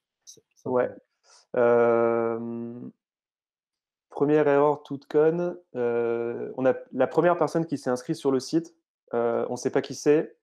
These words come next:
Speaker 2: et on l'a jamais su. On a perdu notre premier inscrit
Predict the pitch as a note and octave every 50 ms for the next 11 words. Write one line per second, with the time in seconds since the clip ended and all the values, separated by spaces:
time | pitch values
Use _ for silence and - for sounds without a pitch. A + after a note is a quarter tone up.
0 | _ - A#2+ A#2+ A#2 A#2 A#2 A2 B2+ C3 C3 B2+ A#2+ - B2 A2+ _ _ _ _
1 | _ _ _ _ _ _ _ - B2+ B2 A#2+ A#2+ B2 A#2+ B2 C#3 B2+ C3 D#3 D#3
2 | C3 - - - - - D#3 D3 D3 D3 D#3+ D#3+ D#3 D#3+ - _ - C3+ C3 -
3 | - - C#3+ C#3+ D#3 F3 -